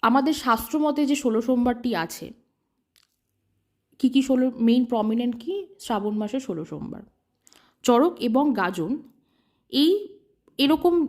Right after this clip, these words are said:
যেসব সিমিলার উৎসবগুলো হয়, এই উৎসবের কারণে নানা রকম সময় নানা রকম ষোলো সোমবার ব্রতের প্রচলন আছে,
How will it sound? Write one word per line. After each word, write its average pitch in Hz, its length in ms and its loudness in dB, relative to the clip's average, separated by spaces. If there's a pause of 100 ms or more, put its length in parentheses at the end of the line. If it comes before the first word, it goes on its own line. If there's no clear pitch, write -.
(140)
যেসব 262 340 0
সিমিলার 269 360 4
উৎসবগুলো 262 680 0
হয়, 214 240 -2
এই 311 220 0
উৎসবের 294 520 0
কারণে 220 500 -4 (100)
নানা 214 280 -2
রকম 247 300 0
সময় 262 340 -2
নানা 208 260 -2
রকম 214 280 -2
ষোলো 202 280 -2
সোমবার 220 360 -2
ব্রতের 196 280 -4
প্রচলন 175 460 -4
আছে, - 260 -14